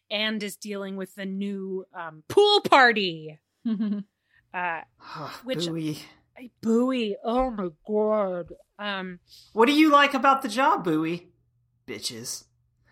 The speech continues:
Speaker 3: It's just like, no. Gross.
Speaker 2: Yep. Uh-huh.
Speaker 3: Gross.
Speaker 2: Very gross.
Speaker 3: Why, why are you allowing this child out of the house, you two? Why?
Speaker 1: The
Speaker 3: You're in
Speaker 1: perk
Speaker 3: such
Speaker 1: being that
Speaker 3: deep
Speaker 1: this is the
Speaker 3: denial.
Speaker 1: the first time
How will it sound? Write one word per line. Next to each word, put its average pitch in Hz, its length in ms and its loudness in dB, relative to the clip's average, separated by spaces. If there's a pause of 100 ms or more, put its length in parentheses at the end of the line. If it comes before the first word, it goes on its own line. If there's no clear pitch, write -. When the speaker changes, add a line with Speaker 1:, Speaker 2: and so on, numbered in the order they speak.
(140)
Speaker 3:
It's - 120 -12
just - 120 -8
like, 180 240 -12
no. 220 480 -4 (200)
Gross. 214 640 2
Speaker 2:
Yep. 196 100 -18 (160)
Uh-huh. 226 280 6 (200)
Speaker 3:
Gross. - 360 2 (140)
Speaker 2:
Very 202 180 2
gross. 175 160 0
Speaker 3:
Why, 277 300 8
why 262 320 8
are 330 80 2
you 320 260 6
allowing 285 420 6
this 254 220 2
child 269 340 4
out 240 140 6
of 233 80 2
the 208 80 4
house, 294 500 4
you 170 160 -8
two? 175 540 0 (100)
Why? 208 540 6 (140)
Speaker 1:
The - 60 -14
Speaker 3:
You're 226 60 -6
in 226 40 0
Speaker 1:
perk 349 320 4
Speaker 3:
such 262 160 2
Speaker 1:
being 214 220 4
that 202 60 0
Speaker 3:
deep 254 160 4
Speaker 1:
this 226 100 4
is 233 60 6
the 202 40 4
Speaker 3:
denial. 214 500 6 (480)
Speaker 1:
the 240 80 0
first 311 540 4
time 233 500 0